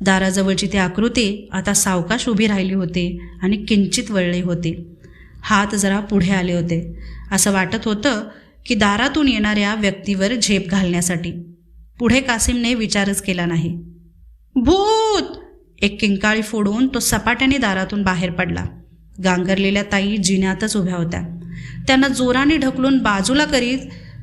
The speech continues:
कासिम धाड धाड खाली गेला, पडवीतून हॉलमध्ये, तिथून मग मोठ्या दारावाटे रस्त्यावर आणि सरळ कॉन्स्टेबलच्या मिठीत सापडला. तोंडून एक दोन शब्द निघताच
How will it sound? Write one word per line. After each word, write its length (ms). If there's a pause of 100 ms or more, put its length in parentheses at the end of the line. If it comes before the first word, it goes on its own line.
कासिम 360
धाड 260
धाड 280
खाली 280
गेला, 300 (380)
पडवीतून 440
हॉलमध्ये, 680 (340)
तिथून 300
मग 200
मोठ्या 400
दारावाटे 540
रस्त्यावर 600 (320)
आणि 160
सरळ 420
कॉन्स्टेबलच्या 680
मिठीत 280
सापडला. 480 (760)
तोंडून 280
एक 200
दोन 160
शब्द 280
निघताच 580